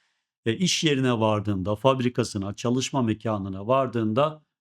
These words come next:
orada namazını tam kılar. Neden? Çünkü orası da bir vatanı aslidir. Orada yerleşik vaziyettedir.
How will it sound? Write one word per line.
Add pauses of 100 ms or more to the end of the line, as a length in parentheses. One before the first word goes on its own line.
(120)
orada
namazını
tam
kılar.
Neden?
Çünkü
orası
da
bir
vatanı
aslidir. (440)
Orada
yerleşik
vaziyettedir.